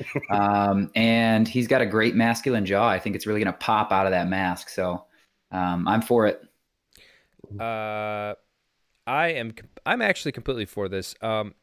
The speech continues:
Speaker 2: I think some of his movies that have been post-Twilight have been very good. Uh, he's definitely can do the dark and brooding. We've seen that. And the other side of it is we really need to wait to see what he does in Christopher Nolan's next movie, which he's the star of,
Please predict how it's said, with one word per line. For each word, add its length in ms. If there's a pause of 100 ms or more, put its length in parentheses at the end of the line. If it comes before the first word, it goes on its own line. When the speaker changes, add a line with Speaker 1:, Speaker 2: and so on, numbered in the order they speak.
(100)
Speaker 2:
I 100
think 220
some 160
of 80
his 180
movies 380
that 240
have 200
been 160
post-Twilight 800 (800)
have 100
been 180
very 300
good. 360 (600)
Uh, 280 (100)
he's 220
definitely 560
can 200
do 160
the 100
dark 280
and 120
brooding. 380
We've 180
seen 280
that. 360 (760)
And 560 (120)
the 120
other 120
side 280
of 80
it 200
is 360
we 380
really 240
need 140
to 80
wait 180
to 60
see 180
what 100
he 60
does 240
in 60
Christopher 420
Nolan's 420
next 220
movie, 260
which 220
he's 200
the 100
star 400
of, 280